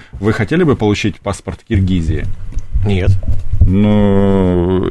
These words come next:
Speaker 1: и если я вас спрашиваю, то, наверное, это звучит немножко странно. Что за глупый вопрос? Зачем мне паспорт Киргизии, если я гражданин России, правильно?
Speaker 2: Да я ж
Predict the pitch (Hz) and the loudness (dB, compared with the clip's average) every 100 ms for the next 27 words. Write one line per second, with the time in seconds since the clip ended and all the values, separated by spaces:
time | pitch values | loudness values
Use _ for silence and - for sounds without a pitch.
0 | - 127 113 117 - 117 113 110 - 131 | -2 2 4 4 2 2 2 0 -2 -2
1 | 156 - 104 90 90 - 104 110 120 120 | 0 0 2 2 -2 -2 0 2 2 2
2 | 104 101 110 113 - 113 110 - - 87 | 0 0 0 0 2 2 2 -2 -6 -2
3 | 85 78 - 104 113 98 98 104 95 - | -2 -2 -4 -2 0 0 0 0 0 -2
4 | 80 80 127 127 113 110 - 90 - 107 | -4 -2 2 2 2 -2 -6 -10 -4 -2
5 | 147 120 107 104 104 107 98 107 107 98 | 0 0 0 0 0 0 0 0 0 -2
6 | - 78 78 143 127 71 101 101 | -4 -8 -2 0 0 -4 -4 -4